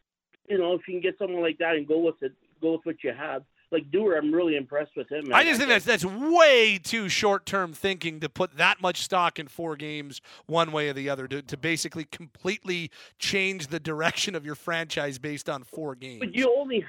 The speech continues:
Speaker 1: have seven, four days, uh, four games left until
Speaker 2: That's
Speaker 1: trade
Speaker 2: great.
Speaker 1: deadline.
Speaker 2: I just don't, I, I'm well aware of what the schedule looks like. I just, I don't think that you can make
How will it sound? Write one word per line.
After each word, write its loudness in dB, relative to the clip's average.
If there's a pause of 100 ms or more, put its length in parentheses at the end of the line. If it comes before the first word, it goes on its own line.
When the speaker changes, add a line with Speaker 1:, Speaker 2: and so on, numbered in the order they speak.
Speaker 1:
have -2 (140)
seven, -2
four 0
days, 0 (260)
uh, 2 (100)
four 0
games -2
left -4
until -2
Speaker 2:
That's 6
Speaker 1:
trade -6
Speaker 2:
great. 8
Speaker 1:
deadline. 4
Speaker 2:
I 6
just 0
don't, 6 (200)
I, 4
I'm -2
well 4
aware 6
of 0
what -2
the -8
schedule 0
looks -10
like. -4
I 2
just, -2 (520)
I 4
don't 2
think -2
that -2 (320)
you -12
can -10 (420)
make -2